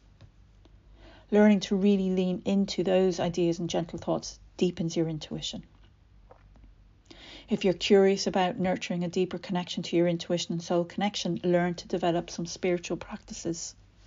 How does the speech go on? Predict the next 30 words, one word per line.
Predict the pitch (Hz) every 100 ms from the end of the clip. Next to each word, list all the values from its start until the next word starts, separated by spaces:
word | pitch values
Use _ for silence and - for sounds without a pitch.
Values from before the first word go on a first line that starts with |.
| - - - - -
Do | - 180
some | 196
guided | 170 180 185 190
meditations | 196 190 196 175 170 - 170
to | -
connect | - 175 165 -
with | 180
your | 175
intuition. | 165 170 170 165 - - - _ - - - - - - - -
Maybe | 196 190
find | 196 196 190
an | 175
oracle | 175 175 -
card | - 170 165
that, | 175 - - - -
that, | 165 - -
that | 165
resonates | 180 170 175 170 165 - - -
personally | 254 233 - 180 170 160 - - -
for | 170
you | 165 156 170
and | 185 175
pull | 220
an | 196
oracle | 180 175 175
card | - 170
on | 180 175
a |
regular | 175 180 180
basis. | 202 214 - 160 -